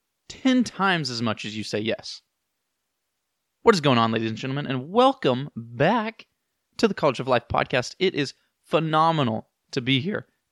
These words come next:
As always, I'm gonna be honest with you guys. This episode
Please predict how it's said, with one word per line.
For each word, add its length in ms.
As 200
always, 300
I'm 100
gonna 120
be 100
honest 240
with 140
you 40
guys. 200
This 260
episode 520